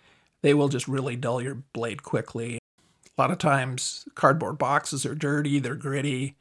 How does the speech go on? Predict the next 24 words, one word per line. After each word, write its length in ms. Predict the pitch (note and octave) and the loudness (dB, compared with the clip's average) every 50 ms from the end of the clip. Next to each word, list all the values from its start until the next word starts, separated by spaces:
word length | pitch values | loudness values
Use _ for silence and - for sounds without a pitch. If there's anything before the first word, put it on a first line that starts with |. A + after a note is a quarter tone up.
| _ _ _ _ _ _ _ _ | _ _ _ _ _ _ _ _
Anyway, 580 | - F#3+ F#3 D#3+ D3 C3+ C#3 C3+ C#3 C3+ - - - | 2 4 6 6 6 4 4 2 0 0 -2 -4 -2
it 140 | D#3 D#3 C#3+ | -2 -2 0
just, 460 | C#3+ E3 D3 C#3 C#3 - - - D3 | 2 2 2 2 2 -2 -4 -2 -2
uh, 240 | B2+ B2 C3+ C3 - C#3 - _ _ _ _ _ _ _ _ _ _ _ | -2 -2 -2 -6 -8 -10 -14 _ _ _ _ _ _ _ _ _ _ _
chews 340 | - - - E3+ D3+ C3+ - | -6 2 4 4 4 6 4
up 160 | C#3 C3+ - | 2 0 0
your 100 | C3 A#2 | -4 -6
blade. 560 | - - A#2 A#2+ A#2+ A2 A#2 A2 G#2+ - - - _ _ - F4+ | -6 -6 -4 -4 -4 -4 -6 -6 -8 -10 -14 -18 _ _ -12 -8
And 180 | E3 D#3+ - | -4 -4 -2
it 80 | C3 B2+ | -2 4
doesn't 380 | C#3 F#3 F#3 - F3 F#3 - - | 6 6 8 8 6 4 4 4
<laughs> 0 | |
really 240 | F3+ D#3 D#3 C#3 | 4 4 4 4
matter 500 | C#3 - B2+ C#3 C#3+ C3+ C#3+ C3+ C3 C#3 - - - - - - _ | 2 0 0 0 0 0 2 0 0 -2 -4 -10 -20 -20 -20 -6 _
if 140 | - - C3+ | -2 0 0
it's 160 | C3 B2 - | 0 4 4
a 160 | C3 C3+ D#3+ | 4 4 4
higher 340 | F3 D3+ D#3 D3 D3 C#3+ C3 | 4 2 2 2 2 2 2
end 200 | C3+ D3 C3+ B2+ | 0 -2 -2 -2
blade 320 | C#3 C#3+ B2+ C#3+ D3+ C#3+ | -2 -2 -2 -2 -2 -2
steel 420 | C#3 - - D3 C3+ C3 C3+ C3 C3+ | -4 -2 0 0 0 0 0 -2 -2
or 360 | C3+ B2 A#2+ B2 A#2 A2+ B2+ | -2 -2 -2 -2 -4 -4 -4
lower 440 | D3 C3 C#3 C3 B2 B2+ B2+ A#2 - | 0 0 0 0 0 -2 -4 -4 -4
end, 320 | A#2+ - - C#3+ C#3 - | -4 -6 -8 -10 -12 -14